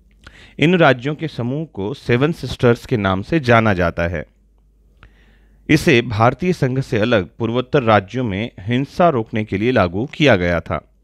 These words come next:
बाद में पंजाब और चंडीगढ़ भी इस अधिनियम के दायरे में आए और यह कानून नाइनटीन नाइंटी सेवन तक दोनों ही राज्यों में, पंजाब और चंडीगढ़ में लागू रहा। नाइनटीन नाइंटी सेवन में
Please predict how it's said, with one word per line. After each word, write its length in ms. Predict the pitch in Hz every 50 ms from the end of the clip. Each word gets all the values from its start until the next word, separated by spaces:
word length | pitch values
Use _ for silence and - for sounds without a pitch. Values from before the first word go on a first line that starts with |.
| _ _ _ _ _ _ _ _ _ _ _ _ _ _ _ _ _ _ -
बाद 280 | 98 107 120 127 123
में 180 | 104 92 87 92
पंजाब 480 | - - 104 104 98 110 120 120 120
और 60 | 123 113
चंडीगढ़ 500 | - - 104 104 104 113 110 127 127 113
भी 420 | 110 110 120 107 90 95 117 - _ - - - _ -
इस 160 | 117 110 -
अधिनियम 400 | 117 107 107 104 107 104 104 107
के 140 | 107 117 101
दायरे 340 | 90 92 95 95 101 113
में 160 | 110 110 104 107
आए 220 | 123 139 139 104 - _ _ _ _ _ _ _ _ _ _ _
और 580 | - - 117 120 117 107 101 110 135 151 -
यह 220 | - 107 123 131 156
कानून 640 | - - 127 120 127 139 123 104 98 120 127 - 98
नाइनटीन 420 | 113 120 120 120 131 123 165 160
नाइंटी 280 | 160 135 113 110 107 123
सेवन 380 | - - - 151 165 190 190
तक 280 | 185 - - 98 101 - _ _ _ _ _ _ _ _ _ _ _ _ _ _ _ _ _ _ _ _ _ _ _ _ _ _ _ _ _ _ _ _ _ -
दोनों 280 | 120 131 139 147 165 170
ही 140 | 156 160
राज्यों 380 | 151 131 113 107 95 98 101 98
में, 140 | 107 123 165
पंजाब 480 | - - 113 110 107 113 117 123 120
और 80 | 120 113
चंडीगढ़ 500 | 104 - 107 98 101 107 101 98 98 87
में 160 | 90 117 151
लागू 280 | 180 156 117 104 98 101
रहा। 300 | 95 92 87 95 87 - _ _ _ _ _ _ _ _ _ _ _ _ _ _ _ _ _ _ _
नाइनटीन 400 | 120 127 139 165 180 - 196 196
नाइंटी 240 | 185 135 123 139 151
सेवन 340 | 143 - - 165 170 214 185
में 360 | 127 101 92 87 98 135 -